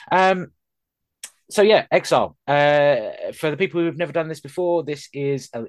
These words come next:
L cars rating system. So L cars, just like the twenty-fourth century, uh,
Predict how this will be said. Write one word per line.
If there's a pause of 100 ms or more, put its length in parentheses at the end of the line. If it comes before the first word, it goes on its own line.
(120)
L
cars
rating
system.
So
L
cars,
just
like
the (280)
twenty-fourth
century,
uh,